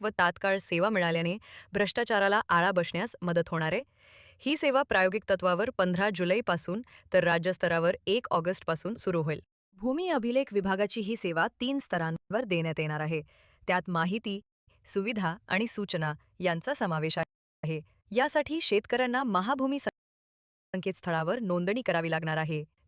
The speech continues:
त्यात त्याच्या जमिनीशी संबंधित असलेल्या अधिकार अभिलेखाची नोंद आवश्यक असेल,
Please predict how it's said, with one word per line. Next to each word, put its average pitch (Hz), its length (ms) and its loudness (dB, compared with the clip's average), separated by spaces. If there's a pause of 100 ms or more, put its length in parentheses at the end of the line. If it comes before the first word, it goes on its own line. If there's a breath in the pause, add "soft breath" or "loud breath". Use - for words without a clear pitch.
त्यात 208 440 2
त्याच्या 180 280 2
जमिनीशी 202 460 0
संबंधित 180 440 -2
असलेल्या 165 400 -2 (240 loud breath)
अधिकार 240 520 0
अभिलेखाची 175 600 -2
नोंद 185 360 -2 (200 soft breath)
आवश्यक 196 440 4
असेल, - 640 -6